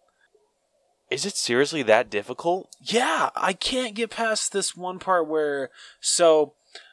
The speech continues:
Speaker 2: literally, you have to take a, okay, like, leading up to it, I was ready to throw my remote through the T V, but I finally got through it. But then the final area is when you finally find Kate, um, and you have to,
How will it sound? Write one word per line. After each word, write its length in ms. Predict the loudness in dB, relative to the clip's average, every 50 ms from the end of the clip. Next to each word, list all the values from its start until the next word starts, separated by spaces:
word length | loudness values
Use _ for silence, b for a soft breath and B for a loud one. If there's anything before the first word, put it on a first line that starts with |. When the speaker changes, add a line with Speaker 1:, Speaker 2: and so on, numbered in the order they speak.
| B B
Speaker 2:
literally, 460 | -6 -2 -2 0 0 0 -2 -2 -6
you 180 | -6 -6 -8 -6
have 140 | -6 -8
to 100 | -8 -10
take 280 | -8 -6 -4 -4 -4 -4
a, 120 | -6 -8 -8 _ -10 -10
okay, 260 | -4 -2 -2 -2 -2 -4 -6
like, 200 | -2 -2 0 0 2
leading 340 | 2 2 4 4 2 4
up 160 | 6 6 6 6
to 260 | 4 0 2 2 2
it, 200 | 2 2 0 0 -2 _ _ _ -20 -20 _ _ _ _ _ _ _ _ _ _ 0
I 140 | 2 2
was 240 | 2 2 0 -2 -2
ready 260 | -2 -2 -2 -2 -4
to 80 | -10 -10
throw 200 | -6 -4 -4 -2
my 140 | -2 -2 -2
remote 360 | -2 -2 -4 -6 -10 -12 -12
through 120 | -14 -16
the 80 | -14 -12
T 140 | -12 -12 -10
V, 160 | -10 -10 -10
but 140 | -8 -8 -8
I 60 | -8
finally 360 | -6 0 0 2 2 2 0 2
got 200 | 2 2 0 0
through 160 | -4 -6 -6
it. 100 | -6 -8
But 140 | -4 0 2
then 140 | 2 2
the 60 | 0 -6
final 460 | -2 4 4 4 4 4 -2 -4 -2
area 380 | 2 2 4 4 4 4 2 0
is 160 | -2 -4 -6
when 140 | -8 -10 -10
you 40 | -8
finally 360 | -2 0 2 2 2 0 -2
find 320 | 0 0 0 0 0 -4
Kate, 400 | -6 -4 -4 -4 -4 -4 -10 -16 _ B B B B B B B B B B -4
um, 380 | 0 2 2 2 0 -4 -10 B B B B B
and 160 | -4 -2 -2
you 100 | -2 -2
have 300 | 4 6 6 6 6 4
to, 360 | 0 -4 -2 0 -2 -2 -4